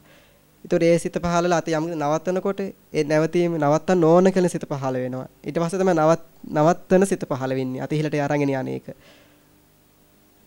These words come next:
එතකොට දැන් ඒක මෙහෙම තේරුම් ගන්න.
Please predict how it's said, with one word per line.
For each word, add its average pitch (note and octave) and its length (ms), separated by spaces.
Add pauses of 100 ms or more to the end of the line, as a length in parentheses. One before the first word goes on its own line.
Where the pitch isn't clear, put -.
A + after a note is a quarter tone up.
(280)
එතකොට G3 300 (320)
දැන් E3 360
ඒක F3+ 220
මෙහෙම F#3 260
තේරුම් G3 360
ගන්න. F#3 340